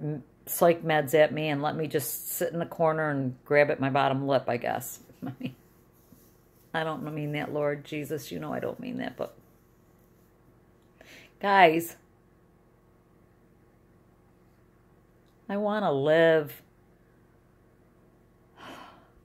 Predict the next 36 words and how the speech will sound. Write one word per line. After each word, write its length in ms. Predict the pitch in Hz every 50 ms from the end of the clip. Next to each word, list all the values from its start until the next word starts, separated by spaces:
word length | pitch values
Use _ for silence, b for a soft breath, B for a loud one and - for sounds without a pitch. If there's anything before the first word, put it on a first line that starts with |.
| _ _ _ _ _ _ _ _ _ _ _ _ _ _ _ _ _ _ _ _ _ _ -
I 60 | -
wanna 340 | 160 160 180 202 190 180 180 -
go 400 | 185 175 180 180 175 165 - - - _ _ _ _ _ _ _ _ _ _ _ _ _ _ _ _ _ _ _ _ _ _ _ _ _ -
into 260 | 185 190 180 196 165
a 60 | 151 131
store 600 | - - - - - - 180 185 208 214 185 170
and 100 | 165 165
not 240 | 165 160 - - -
feel 200 | - 196 190 185
like 260 | 180 180 180 175 -
the 80 | 170 135
floor's 500 | - - - 180 190 190 202 202 196 -
falling 360 | - 180 170 165 160 160 160
out 200 | 156 156 - -
behind 400 | 160 160 147 170 165 165 160 165
me, 120 | 170 160
underneath 460 | 165 170 170 165 165 170 170 165 -
me, 160 | - 180 175 170
and 140 | 165 160
that 100 | 160 156
I 100 | 160 156
gotta 260 | 160 170 170 170 165 160
get 180 | 147 160 156
out 160 | 156 170 175
of 100 | 175 170
there 120 | 170 170 165
as 120 | 156 -
quick 240 | - - 185 170 -
as 80 | 160 165
I 80 | 165
can 260 | 165 - 190 185 180
because 500 | 180 165 170 - 165 156 147 139 - - _ -
otherwise 380 | - 175 175 165 170 170 165
I'm 80 | 165 160
gonna 160 | 160 156 151
fall. 720 | - - - - 185 175 165 156 147 151 156 139 - -